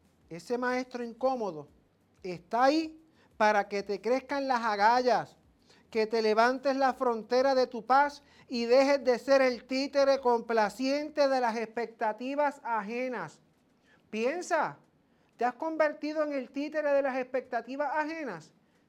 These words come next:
¿Te has convertido en la marioneta de otras personas? ¿Has dejado de vivir tu propia vida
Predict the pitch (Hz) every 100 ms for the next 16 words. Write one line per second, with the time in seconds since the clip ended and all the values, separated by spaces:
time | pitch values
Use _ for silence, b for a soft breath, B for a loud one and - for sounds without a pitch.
0 | _ 254 254 320 311 285 277 294 320 302
1 | 277 254 247 240 226 277 294 294 277 277
2 | 269 277 277 320 330 285 165 - _ b
3 | b b 220 262 320 302 311 294 277 269
4 | 240 294 294 269 254 262 277 262 285 277
5 | 202 160